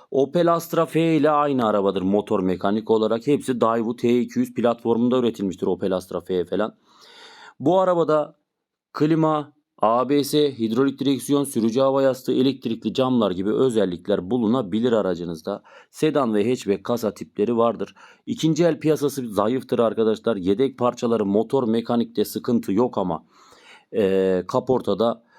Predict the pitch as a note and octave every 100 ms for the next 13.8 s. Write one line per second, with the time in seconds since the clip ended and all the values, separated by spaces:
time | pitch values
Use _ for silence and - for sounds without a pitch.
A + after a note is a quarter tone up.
0 | _ _ _ _ _ _ _ _ _ _
1 | _ _ _ _ _ - A#2+ C3 B2 A#2
2 | A#2 - G#2+ G2 F#2+ F#2+ - - B2+ B2+
3 | B2 G2+ - _ - D3 D3+ E3 D3+ D3
4 | D3 D3+ A2+ C3+ B2 A2 C3 C3 C3 A#2
5 | A#2+ G2 F#2+ G#2 A2+ A2 G#2+ G#2 G2+ F#2+
6 | G2+ G2 - - A#2+ - G#2 F#2+ G2+ A2+
7 | G#2 G2 F#2 F#2 E2+ F2 F#2+ G#2+ - A2+
8 | G#2+ G#2 G2+ F#2+ G2+ G2+ G#2 - A2+ G#2
9 | - G2+ F#2+ G#2+ A#2 A2 F2 - G#2+ -
10 | - _ _ - - - D#3 A#2+ A#2 B2
11 | - G#2+ G#2 - G2 F2+ A2 A2 B2 A2
12 | G#2 G2+ G2 F#2+ F2+ G#2+ A2+ G2 F#2 E2+
13 | G2 A2 A2 G#2 G2+ G#2 E2+ F2